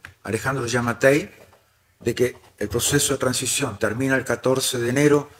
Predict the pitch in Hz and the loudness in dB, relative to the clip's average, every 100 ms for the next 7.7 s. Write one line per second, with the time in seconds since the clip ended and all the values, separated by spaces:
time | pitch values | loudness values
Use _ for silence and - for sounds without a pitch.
0 | _ _ - 98 107 - 131 117 113 110 | _ _ -6 -4 -4 2 2 4 0 0
1 | 107 127 131 127 - _ _ 104 107 110 | 4 6 4 0 -14 _ _ -6 -4 -4
2 | 117 120 120 110 110 - 107 101 - _ | -4 -2 2 2 2 0 -4 -4 -14 _
3 | _ 101 110 107 98 92 92 _ - _ | _ 0 2 0 0 -6 -10 _ -20 _
4 | _ - - _ - - - 101 95 82 | _ -20 -20 _ -14 -14 0 2 2 0
5 | - _ _ _ - - - - - - | -10 _ _ _ -20 -20 -20 -16 -16 -16
6 | - - _ _ _ 117 127 147 170 170 | -20 -20 _ _ _ -2 2 6 6 6
7 | 165 160 156 143 - - | 8 8 8 4 0 -2